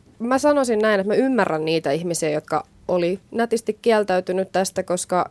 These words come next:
tää on jokaisen oma kokemus. Monilla on hirveän vaikeat taustat ja erilaisista niin kuin lähtökohdista tulee. Että mulla tietysti, kun mä oon tullut niin pienenä, niin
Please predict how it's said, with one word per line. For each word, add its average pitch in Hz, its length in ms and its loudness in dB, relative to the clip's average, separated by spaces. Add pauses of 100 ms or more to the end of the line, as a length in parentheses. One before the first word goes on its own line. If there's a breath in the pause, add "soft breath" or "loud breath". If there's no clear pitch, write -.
(100)
tää 202 100 0
on 202 60 4
jokaisen 180 440 0
oma 160 280 0 (220)
kokemus. 165 580 -2 (220)
Monilla 196 460 2
on 165 80 0
hirveän 165 360 -4
vaikeat 160 440 -4
taustat 160 480 -4
ja 165 120 2
erilaisista 165 600 -2
niin 160 200 -6
kuin 165 220 -4 (240)
lähtökohdista 170 720 -2
tulee. 175 380 0
Että 156 180 -6
mulla 180 300 0
tietysti, 175 400 -4
kun 208 160 -6
mä 208 60 0
oon 208 120 0
tullut 208 280 0
niin 214 200 -2
pienenä, 202 460 0
niin 196 300 -2